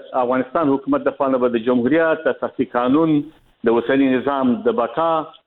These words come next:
د جمهوریت د واک پاتې کېدل په خلص توګه باندې دا به مطرح کوي. بله خوا به د امارت خبره کوي او بالاخره به په دې باندې وایي چې نه، موږ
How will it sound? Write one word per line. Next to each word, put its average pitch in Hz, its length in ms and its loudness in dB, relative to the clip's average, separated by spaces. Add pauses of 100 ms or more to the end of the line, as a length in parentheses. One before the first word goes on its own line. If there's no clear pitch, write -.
(160)
د 120 40 0
جمهوریت 131 720 0
د - 20 2
واک 131 320 0
پاتې 127 220 -4
کېدل 156 460 0 (140)
په 120 60 -2
خلص 143 240 -2
توګه 104 280 0
باندې 90 260 -2 (480)
دا 143 140 0
به 135 120 0
مطرح 110 320 -2 (100)
کوي. 95 160 0 (380)
بله 208 160 2
خوا 202 200 -4
به 196 100 -2
د 180 60 -2
امارت 185 400 -2
خبره 190 260 0
کوي 190 380 2
او 160 240 2
بالاخره 160 460 0
به 165 80 4
په 151 140 -2
دې 160 180 2
باندې 156 160 0
وایي 147 260 2
چې 139 280 0 (320)
نه، 131 340 2 (180)
موږ 123 320 2